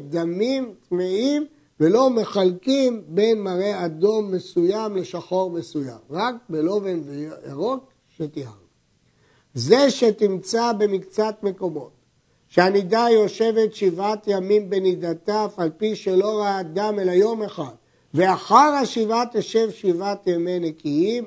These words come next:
אין זה מנהג אלא טעות הוא ממי שהורה להם כך. זה בכלל לא שם מנהג, זה טעות. למה? כי יושבת גם שבעת ימי נידה וגם ספירת שבעה ימי נקיים של זבה, אין בזה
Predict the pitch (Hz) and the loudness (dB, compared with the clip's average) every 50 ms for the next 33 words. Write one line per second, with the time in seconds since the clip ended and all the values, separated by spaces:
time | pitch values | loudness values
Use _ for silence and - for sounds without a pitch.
0 | - _ - 196 226 254 262 262 247 233 208 214 220 214 208 196 185 180 190 208 | -10 _ 2 4 6 6 6 6 4 -2 -4 0 0 2 2 2 0 0 0 0
1 | 240 240 220 196 208 196 196 190 170 - _ 196 190 180 190 220 262 294 294 285 | -2 -2 0 0 0 0 0 -2 -6 -8 _ -4 0 2 2 4 4 4 2 0
2 | - - _ - 202 175 156 - - _ _ _ _ _ 175 185 202 214 220 208 | -2 -6 _ -2 0 0 0 -2 -8 _ _ _ _ _ 4 6 6 4 2 2
3 | - - 185 175 175 175 170 165 156 147 143 135 - 147 127 113 104 143 175 180 | -2 -4 -4 -4 -4 -4 -4 -4 -4 -6 -8 -8 -10 -16 -20 -10 -4 -4 0 0
4 | 202 190 - 208 220 247 262 254 247 240 247 247 - - - 240 233 233 226 226 | 0 -2 2 4 4 4 4 2 2 0 0 -2 -2 -2 0 0 0 2 0 -2
5 | 214 214 214 220 220 190 143 110 - _ _ _ _ 135 135 175 196 190 - 214 | 0 2 2 2 2 2 0 -6 -14 _ _ _ _ -6 -4 -4 -2 0 2 2
6 | 233 254 233 165 127 - - _ _ _ _ _ _ 156 175 196 196 190 190 196 | 2 4 4 2 0 -2 -10 _ _ _ _ _ _ 2 4 4 2 0 -4 -6
7 | 202 202 - _ _ _ _ _ _ 180 202 214 208 - - 247 254 247 233 220 | -8 -8 -12 _ _ _ _ _ _ 6 6 6 6 4 2 0 0 2 0 0
8 | 196 156 147 147 151 185 226 254 277 277 254 196 - 247 233 233 226 226 220 214 | 0 -2 -4 -2 4 6 6 6 6 4 2 0 -2 -2 -2 0 0 -2 -2 0
9 | - 214 208 208 208 214 208 202 196 196 185 151 156 165 175 185 196 190 208 220 | 0 0 0 2 0 0 0 0 0 -2 -2 -2 -4 -8 -8 -8 -6 0 2 2
10 | 214 185 180 208 233 262 302 302 285 - - - 240 233 233 240 247 - - 220 | 2 4 4 6 6 6 6 4 0 -2 -6 -2 -2 0 2 0 0 -2 -2 -4
11 | 214 208 220 220 220 214 208 214 214 208 208 202 - - 196 202 208 202 - 185 | -2 -2 -2 -2 -2 -2 -2 -2 -2 -2 -2 -4 -2 -2 0 0 0 -2 -4 -6
12 | 175 160 160 151 131 135 135 139 139 - - 175 196 202 190 185 180 170 196 202 | -6 -4 -6 -6 -8 -10 -10 -12 -14 -8 -6 -4 -4 -4 -4 -6 -6 -4 -2 -2
13 | 208 | -2